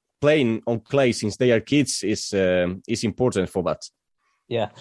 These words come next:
Speaker 2: Um, I, I mean, we can start with Sorribes Tormo since she came <laughs> up. Um, you know, she hasn't had, um, the best year so far. She's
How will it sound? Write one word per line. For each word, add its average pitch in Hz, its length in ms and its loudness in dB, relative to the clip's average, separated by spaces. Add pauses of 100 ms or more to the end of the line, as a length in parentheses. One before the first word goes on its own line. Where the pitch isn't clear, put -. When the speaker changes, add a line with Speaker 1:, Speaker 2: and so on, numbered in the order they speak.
(140)
Speaker 2:
Um, 127 420 0
I, 151 180 -2
I 156 140 2
mean, 139 160 0
we 139 120 2
can 120 200 -2
start 117 220 0
with 113 100 -4
Sorribes 113 420 -2
Tormo 110 320 -2
since 110 200 -8
she 110 140 -6
came 127 200 -2
<laughs> - 120 -4
up. 135 320 0
Um, 127 280 0 (380)
you 151 140 4
know, 127 100 6
she 127 180 0
hasn't 135 320 0
had, 113 260 2
um, 101 400 -2 (580)
the 139 120 0
best 110 280 -2
year 98 180 -4
so 95 200 -6
far. 98 260 -4
She's 104 400 -8